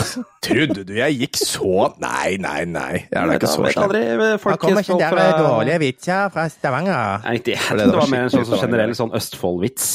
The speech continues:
Speaker 2: eh, vitsehumor.
Speaker 1: Nei, nei, nei, nei. Nei, nei, nei.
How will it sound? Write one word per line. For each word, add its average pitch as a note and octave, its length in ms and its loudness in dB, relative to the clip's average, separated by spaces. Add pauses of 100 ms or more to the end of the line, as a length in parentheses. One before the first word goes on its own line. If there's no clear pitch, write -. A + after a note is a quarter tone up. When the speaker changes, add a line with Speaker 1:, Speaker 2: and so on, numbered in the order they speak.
(100)
Speaker 2:
eh, A#2+ 580 0
vitsehumor. B2+ 500 0 (540)
Speaker 1:
Nei, - 260 -4
nei, G#2+ 160 0
nei, - 160 -8
nei. - 160 -14 (760)
Nei, F#2 340 -2
nei, - 180 -8
nei. - 120 -20